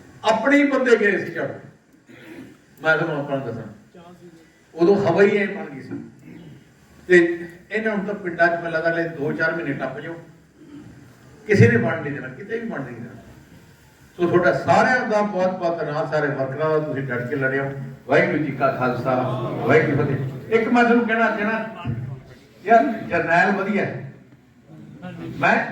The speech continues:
ਪਾਰਟੀ 'ਚ ਵੀ ਕਿਹਾ, ਮੈਂ ਕਿਹਾ ਕਿ ਸਾਰੇ ਕੀਰਤਮਾਲਾ ਵਾਂਗੂ ਬਣ ਜਾਓ ਤੇ ਆਪਾਂ ਨੂੰ ਕੋਈ ਹਰਾ ਨਹੀਂ ਸਕਦਾ। ਦੇਖੋ, ਦਿਨ ਹੋਏ ਰਾਤ ਹੋਏ, ਕਿਹੜਾ ਨਿਕਲਦਾ ਰਾਤ ਦੇ ਬਾਰਾਂ ਵਜੇ?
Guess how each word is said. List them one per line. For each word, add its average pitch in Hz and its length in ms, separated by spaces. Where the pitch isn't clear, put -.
ਪਾਰਟੀ 214 380
'ਚ 254 140
ਵੀ 277 120
ਕਿਹਾ, 214 220
ਮੈਂ 170 260
ਕਿਹਾ 233 220
ਕਿ 208 100
ਸਾਰੇ 208 380
ਕੀਰਤਮਾਲਾ 226 580
ਵਾਂਗੂ 208 280
ਬਣ 170 240
ਜਾਓ 156 120
ਤੇ 214 80
ਆਪਾਂ 202 220
ਨੂੰ 196 100
ਕੋਈ 180 120
ਹਰਾ 165 180
ਨਹੀਂ 143 140
ਸਕਦਾ। 120 220
ਦੇਖੋ, - 280
ਦਿਨ 233 280
ਹੋਏ 254 280
ਰਾਤ 214 440
ਹੋਏ, 220 260
ਕਿਹੜਾ 330 300
ਨਿਕਲਦਾ 294 420
ਰਾਤ 226 260
ਦੇ 226 60
ਬਾਰਾਂ 190 260
ਵਜੇ? - 180